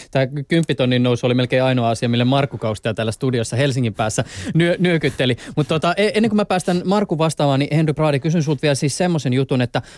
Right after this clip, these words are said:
onks tää nykyinen hinnannousu tuonut Suomeen uusia, jos nyt ei Bitcoin-miljonäärejä,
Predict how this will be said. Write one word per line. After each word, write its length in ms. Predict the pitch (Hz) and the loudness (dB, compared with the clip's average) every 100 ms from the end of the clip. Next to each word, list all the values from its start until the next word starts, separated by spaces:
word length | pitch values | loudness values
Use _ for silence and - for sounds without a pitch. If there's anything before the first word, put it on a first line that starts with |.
| - | -2
onks 280 | 180 220 - | 0 0 0
tää 180 | 247 | 2
nykyinen 500 | 185 208 233 196 143 | 2 2 2 2 2
hinnannousu 640 | 131 156 156 127 117 110 120 | 2 2 2 2 0 -2 -4
tuonut 300 | 135 123 117 | 0 0 0
Suomeen 480 | - 165 131 117 117 | 0 2 2 2 0
uusia, 460 | 160 147 127 120 117 | 2 2 2 0 2
jos 240 | 151 160 | 2 2
nyt 140 | 185 165 | 0 2
ei 160 | 165 | 0
Bitcoin-miljonäärejä, 1300 | 143 185 196 - 123 123 143 131 110 104 98 104 127 | 2 0 -2 0 2 4 4 2 0 -2 -6 -6 -10